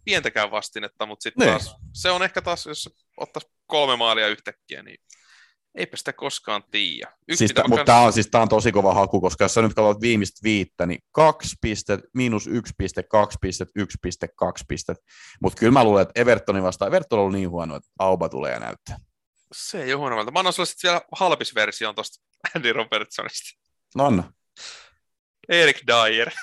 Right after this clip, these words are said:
Speaker 2: Noniin. Mut tähän on hyvä lopettaa mun mielestä.
Speaker 1: Mun mielestä on kans.
Speaker 2: <laughs>
Speaker 1: Sanotaan, että, että jos Eric Dyeriin täällä vihjataan, niin tota, siihen on. Mut,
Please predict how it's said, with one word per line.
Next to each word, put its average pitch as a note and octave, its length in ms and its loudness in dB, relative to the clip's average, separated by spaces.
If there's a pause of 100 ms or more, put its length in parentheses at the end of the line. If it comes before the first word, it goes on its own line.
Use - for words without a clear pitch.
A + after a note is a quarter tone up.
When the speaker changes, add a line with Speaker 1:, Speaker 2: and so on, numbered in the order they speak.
(720)
Speaker 2:
Noniin. F2 340 0 (140)
Mut G#2 140 -8
tähän F#3+ 200 8
on A2+ 80 6
hyvä G2+ 160 4
lopettaa E2+ 420 -2
mun C#2 160 -10
mielestä. - 320 -16 (240)
Speaker 1:
Mun - 140 6
mielestä - 260 4
on A4+ 140 0
kans. - 320 0 (120)
Speaker 2:
<laughs> - 140 -20
Speaker 1:
Sanotaan, F#3 400 4
että, E3+ 140 -2 (380)
että E3 180 0
jos F3 60 2
Eric F#3+ 320 4
Dyeriin D3+ 420 4
täällä B2+ 220 2
vihjataan, A2+ 520 -6
niin G#2 100 -16
tota, G#2+ 280 -12
siihen A2+ 240 -6
on. A2 80 -6
Mut, A#2 140 -16